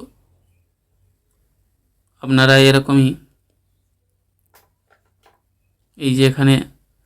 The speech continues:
দেখুন, এইরকমই যে পেন পাওয়া যায়, তো এরকমই একটু মোটা মতন পেন, এই দেখুন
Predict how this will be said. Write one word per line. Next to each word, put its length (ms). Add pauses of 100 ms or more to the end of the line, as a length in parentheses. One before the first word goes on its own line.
(2000)
দেখুন, 260 (2000)
এইরকমই 500 (1800)
যে 240 (840)
পেন 160 (100)
পাওয়া 260
যায়, 160 (1500)
তো 140
এরকমই 380 (1000)
একটু 200 (100)
মোটা 200 (100)
মতন 240 (100)
পেন, 160 (640)
এই 140
দেখুন 200